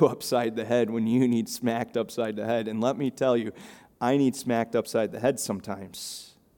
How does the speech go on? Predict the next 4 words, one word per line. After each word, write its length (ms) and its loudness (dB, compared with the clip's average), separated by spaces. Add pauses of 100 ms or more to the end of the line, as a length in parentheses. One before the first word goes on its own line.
(1400)
I'm 240 8
never 320 8
going 400 4
to 500 2